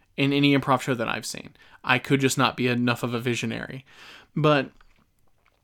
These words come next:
I don't want people to come see me perform and then leave thinking that they can, they could never do what I do. Because when I was younger, I didn't know that I could do what I did,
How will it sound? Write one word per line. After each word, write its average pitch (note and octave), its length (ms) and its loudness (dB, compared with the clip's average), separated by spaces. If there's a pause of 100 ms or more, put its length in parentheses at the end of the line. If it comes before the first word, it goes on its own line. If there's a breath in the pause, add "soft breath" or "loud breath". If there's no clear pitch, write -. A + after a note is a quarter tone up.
(280)
I D#3+ 120 0
don't A#3+ 260 0
want E3 320 0
people B2 680 -2 (480)
to C3+ 560 0
come F#3+ 200 2
see E3+ 200 2
me D#3+ 120 2
perform A#2+ 680 -2 (400 loud breath)
and D3 180 6
then C#3+ 220 4
leave E3+ 260 2
thinking D3+ 460 -2
that C3 260 -2
they C#3 180 2
can, D3 680 -4
they D3 160 2
could C#3 240 -4
never C#3+ 320 4
do B2+ 260 2
what A#2 160 -2
I A#2+ 140 -6
do. - 340 -10 (600 loud breath)
Because D3+ 640 0
when E3+ 260 -4
I G3+ 140 2
was G3+ 200 2
younger, C#3+ 480 -2 (800)
I E3+ 160 6
didn't F3+ 300 6
know D3 240 6
that B2+ 180 2
I A#2 120 0
could C3 180 -4
do A2+ 220 2
what G2 200 -6
I - 40 -8
did, - 340 -12